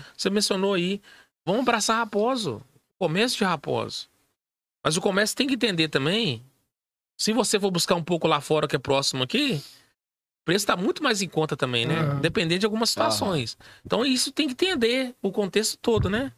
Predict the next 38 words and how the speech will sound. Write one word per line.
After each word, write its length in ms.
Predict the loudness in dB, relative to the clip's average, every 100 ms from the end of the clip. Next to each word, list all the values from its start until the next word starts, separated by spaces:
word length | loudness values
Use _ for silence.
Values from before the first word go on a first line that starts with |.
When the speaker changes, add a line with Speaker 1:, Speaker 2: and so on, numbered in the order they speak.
| _
Speaker 3:
Sim. 260 | -12 -6 -2
Speaker 1:
A 80 | 0
gente 200 | 0 -2
entende 280 | -4 -4 -2
algumas 220 | 0 0
situações, 640 | 0 0 0 0 0 -2 -4
mas 280 | -4 -2 0
o, 200 | -2 -4 -10 -20 _
o 60 |
comércio 320 | -4 0 0 0
tem 100 | -2
que 60 |
abraçar 360 | 2 2 2 0
também 220 | 0 0
a 60 | 0
gente, 300 | 0 0 -2
né, 100 | 0
cara? 180 | 0 0
Speaker 3:
Aham. 360 | -2 -4 -10 -18 -4
Speaker 1:
Seja 260 | -2 0
igual 200 | 2 0
você 120 | 0 0
vê 120 | 2
o 260 | 2 0
Decast 460 | -2 -4 0 0 0
seus 240 | 0 0
aqui, 340 | -2 -2 -2 -4 0
top, 340 | 0 0 -6 -18 _ _ _ _ _ _ _ _ _ _
né? 180 | -2 -2 _ _ _ _ _
Então 160 | -2 0
é 40 | 2
isso, 280 | 2 0 0
é 340 | 0 0 -2
contribuir 640 | -2 -4 -2 0 0 0 -2
pro 120 | -4
crescimento 460 | -2 -2 0 -2 -2
de 40 |
Raposo. 640 | -4 -4 -4 -6 -6 -10